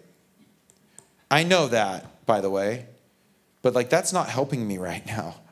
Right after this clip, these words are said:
I need someone to grieve with me and to cry with me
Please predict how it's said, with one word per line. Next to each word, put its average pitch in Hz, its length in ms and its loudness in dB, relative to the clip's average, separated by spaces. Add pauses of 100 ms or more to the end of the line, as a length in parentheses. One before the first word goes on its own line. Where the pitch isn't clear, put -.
(680)
I 131 100 2
need 175 160 0
someone 156 220 -2
to 123 40 2
grieve 120 480 -2
with 120 220 -2
me 104 320 -10 (540)
and 127 140 -2
to 120 80 -2
cry 139 380 4
with 139 240 -2
me 117 520 -2